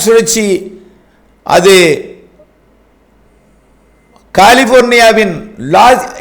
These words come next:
ஏஞ்சலஸ் பகுதிக்கு வந்து மழை பொழிவை கடலோரம் அமைந்து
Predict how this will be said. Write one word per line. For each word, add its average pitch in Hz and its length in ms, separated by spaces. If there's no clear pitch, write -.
ஏஞ்சலஸ் 220 500
பகுதிக்கு 208 460
வந்து 190 240
மழை 226 440
பொழிவை 277 380
கடலோரம் 254 540
அமைந்து 240 240